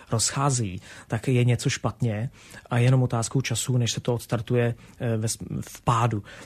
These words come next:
Ten pád je potom dán psychologicky.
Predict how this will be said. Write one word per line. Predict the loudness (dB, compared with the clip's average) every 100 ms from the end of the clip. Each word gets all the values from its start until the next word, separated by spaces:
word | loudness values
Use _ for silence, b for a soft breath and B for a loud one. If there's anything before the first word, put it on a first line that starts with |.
| B
Ten | 4 6
pád | 6 6 6
je | 2
potom | 2 2 2 -4
dán | -4 0 2 2
psychologicky. | 0 0 2 2 0 -2 -6